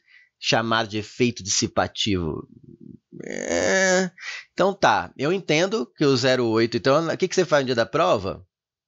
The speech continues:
O mais normal, quem tiver muita experiência sabe que isso aqui raramente acontece, desse, desse colocar uma questão. Geralmente quando a, o E P G coloca um item assim, é porque ele quer que você perceba alguma coisa ali que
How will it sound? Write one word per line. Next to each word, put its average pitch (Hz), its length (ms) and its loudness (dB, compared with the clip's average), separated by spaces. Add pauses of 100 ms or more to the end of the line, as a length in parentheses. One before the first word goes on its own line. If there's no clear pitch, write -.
(920)
O 131 100 -2
mais 156 300 2
normal, 151 540 2
quem 147 120 -8
tiver 139 160 -2
muita 135 180 -4
experiência 127 320 0
sabe 131 220 0
que - 120 -4
isso 143 140 0
aqui 139 140 -2
raramente 147 420 -2
acontece, 107 520 -2
desse, 110 220 -2
desse 123 220 0 (100)
colocar 120 580 0
uma 120 220 -4
questão. 110 560 -2 (420)
Geralmente 127 260 2
quando - 180 2 (140)
a, 107 120 2
o 131 140 0
E 147 80 2
P 151 180 0
G 120 160 0
coloca 127 500 2
um 160 60 -2
item 131 240 0
assim, 143 380 -2
é 117 100 0
porque 127 220 -2
ele 127 80 2
quer 131 140 2
que - 60 -2
você 143 100 2
perceba 135 280 2
alguma 139 220 2
coisa 135 380 2
ali 123 180 4
que 147 160 -4